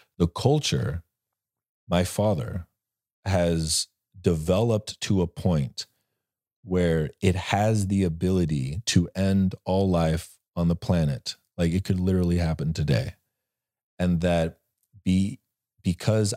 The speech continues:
I have been uniquely called to study human nature for over a decade, I am seeing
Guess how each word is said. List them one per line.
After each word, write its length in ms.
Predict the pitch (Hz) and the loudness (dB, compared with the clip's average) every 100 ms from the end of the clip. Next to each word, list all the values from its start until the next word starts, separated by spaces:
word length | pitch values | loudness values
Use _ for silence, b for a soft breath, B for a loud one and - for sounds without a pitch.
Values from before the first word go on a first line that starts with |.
| - | -2
I 220 | 92 113 | 0 2
have 340 | 110 107 92 | 2 0 -2
been 320 | 92 95 95 | -2 0 2
uniquely 720 | 92 87 85 87 90 - 90 85 | 2 2 2 2 0 -2 -2 -2
called 580 | - 90 90 90 92 | -2 -2 0 0 -2
to 340 | - 90 85 80 | -4 0 0 2
study 520 | - - 85 85 85 | 0 0 0 2 0
human 420 | 85 87 85 80 | 0 0 2 2
nature 580 | 78 78 - 82 73 71 | 2 0 -2 -2 0 -2
for 520 | - - 78 73 67 | -4 -2 0 0 0
over 220 | 80 80 | -2 0
a 100 | 78 | -2
decade, 600 | 76 73 - 78 62 64 - _ _ _ _ _ _ _ _ _ _ _ _ _ _ _ _ _ _ _ _ - | 0 -2 -2 -2 -2 -4 -12 _ _ _ _ _ _ _ _ _ _ _ _ _ _ _ _ _ _ _ _ -4
I 140 | 98 | 0
am 240 | 95 90 85 | 2 2 2
seeing 920 | - - - 117 92 69 65 69 | 0 -2 0 2 0 -2 -6 -8